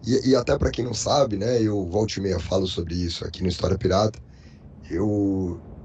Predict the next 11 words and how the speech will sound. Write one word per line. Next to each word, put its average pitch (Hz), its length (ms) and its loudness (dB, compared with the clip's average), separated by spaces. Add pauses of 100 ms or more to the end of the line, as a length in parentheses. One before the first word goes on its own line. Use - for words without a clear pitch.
(460)
eu 117 120 4
não 151 220 6
simplesmente 131 560 -2
estudei 113 300 0
fotografia, 92 640 -2
né, 120 160 0
mas 113 180 0
eu 123 100 0
estudei 147 300 0
fotojornalismo. 110 920 -2 (140)
Essa, 90 640 -2